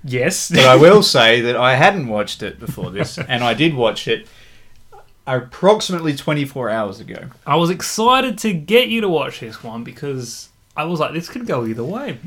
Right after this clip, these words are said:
Speaker 1: You could hell hate this movie, you could hell love it, or you could sit comfortably in between."
Speaker 2: Yeah.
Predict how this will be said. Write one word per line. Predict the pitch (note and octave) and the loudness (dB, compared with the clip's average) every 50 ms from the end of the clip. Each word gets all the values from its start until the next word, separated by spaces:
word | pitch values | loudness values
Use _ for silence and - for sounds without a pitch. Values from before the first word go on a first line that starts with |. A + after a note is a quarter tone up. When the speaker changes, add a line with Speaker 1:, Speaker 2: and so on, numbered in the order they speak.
| - | -16
Speaker 1:
You | G3 G3+ F#3 | -14 -14 -10
could | C4+ C#4 G#3 | -8 -8 -8
hell | E3+ - - - - C#3 C#3 C#3+ D3+ D#3 D3+ D3 D3 C3+ | -8 -10 -14 -14 -10 -6 -4 -4 -2 -2 -2 -2 -4 -4
hate | C3 B2+ C3 B2+ B2+ | -6 -6 -6 -8 -8
this | C3 A#2+ - | -10 -10 -8
movie, | E3 F#3+ G#3+ E3+ A#2 A2+ A#2+ A#2 - - - _ _ _ - | -6 -6 -6 -6 -8 -10 -12 -14 -16 -20 -20 _ _ _ -18
you | - | -14
could | B2 - G#2 | -12 -10 -10
hell | A2 G#2 G#2+ | -10 -8 -4
love | A2+ D#3+ B3 D4 C4+ F3 | -2 -2 -2 -2 -2 -4
it, | D3+ E3 - _ _ _ _ - | -4 -4 -6 _ _ _ _ -8
or | F#4 F4 | -4 -4
you | E4 D4+ | -2 -2
could | - D#4+ C#4+ | -2 -4 -6
sit | - - C#4+ C4 F#3 - | -4 -4 -6 -6 -6 -8
comfortably | - D#3+ F3 D#3+ - F3 D#3+ E3+ E3 E3 | -8 -6 -6 -6 -6 -8 -8 -6 -6 -4
in | D#3+ D#3 | -4 -6
between." | E3 D#3+ - - D#3 C#3+ C3 A2+ A2 G#2+ G#2+ | -8 -8 -8 -8 -8 -6 -6 -8 -8 -8 -6
Speaker 2:
Yeah. | A3+ G4+ G4+ A#3 D#3 A#2+ F#2+ | -4 0 2 4 4 4 2